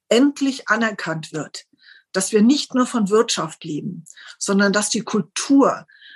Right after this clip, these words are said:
ein wichtiger Bestandteil unserer Gesellschaft ist, den wir nicht vernachlässigen dürfen. Und ich muss gestehen, ich habe mich sehr geärgert,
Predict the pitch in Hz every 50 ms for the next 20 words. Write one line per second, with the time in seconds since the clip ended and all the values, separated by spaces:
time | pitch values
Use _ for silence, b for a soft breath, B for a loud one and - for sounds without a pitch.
0 | B B B - 208 220 220 220 190 185 180 185 262 294 285 - - 226 196 196
1 | 202 196 196 190 - - 214 208 208 214 - 208 202 190 190 - 196 196 190 196
2 | 185 175 185 180 175 190 190 233 233 - - 165 175 - _ - 175 190 - -
3 | - _ B B B B B - 202 220 214 208 208 208 214 226 262 285 - -
4 | - 262 247 226 226 233 262 247 - - 185 190 - - 185 - 185 175 175 185
5 | 180 180 180 - - 190 - - 196 - 233 233 254 294 285 - 311 269 - -
6 | 269 262 247 240 233 240 240 233 233 226 226 226 - - - 233 220 196 202 196
7 | 196 175 160 180 175 160 165 -